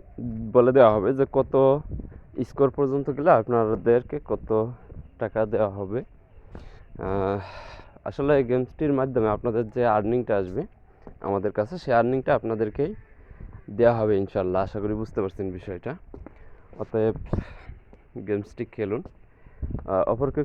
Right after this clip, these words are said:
খেলতে বলুন যারা গেমস খেলতে, আহ, আগ্রহী।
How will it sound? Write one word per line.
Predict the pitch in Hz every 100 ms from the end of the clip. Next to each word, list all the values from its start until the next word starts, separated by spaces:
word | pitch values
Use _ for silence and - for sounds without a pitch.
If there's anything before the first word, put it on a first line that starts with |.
| -
খেলতে | 127 135
বলুন | 104 117 139
যারা | 107
গেমস | 98 104 107 - -
খেলতে, | 104 - 98 98 92
আহ, | - - 107 92 95 - 92
আগ্রহী। | 82 92 90 143